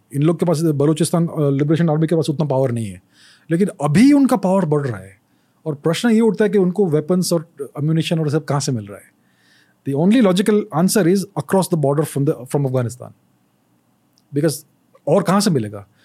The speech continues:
भारत और बलोचिस्तान का common border तो नहीं है। एक ही border है, दो border है बलोचिस्तान, बलोचिस्तान के, ईरान और अफगानिस्तान।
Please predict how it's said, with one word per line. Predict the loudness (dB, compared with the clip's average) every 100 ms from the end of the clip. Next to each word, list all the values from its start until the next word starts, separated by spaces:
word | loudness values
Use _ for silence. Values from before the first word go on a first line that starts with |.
| _ _
भारत | 0 2
और | 0
बलोचिस्तान | 2 2 2 0
का | -2
common | -2 -2 0
border | 0 0 0
तो | -2
नहीं | -4
है। | -6 -10 _ _ _ _ _ _ _ _ _ _ -4
एक | -2
ही | 2
border | 2 4 2
है, | 2 0 0
दो | 2 2
border | 2 0
है | -4
बलोचिस्तान, | -2 -2 -2 -4 -8 -10 -4
बलोचिस्तान | 0 0 0 -2
के, | -4 -8 -10 _ _ _
ईरान | 0 2 2 0 -2 -4 -10 -4
और | -4
अफगानिस्तान। | -2 -4 -4 -8 -20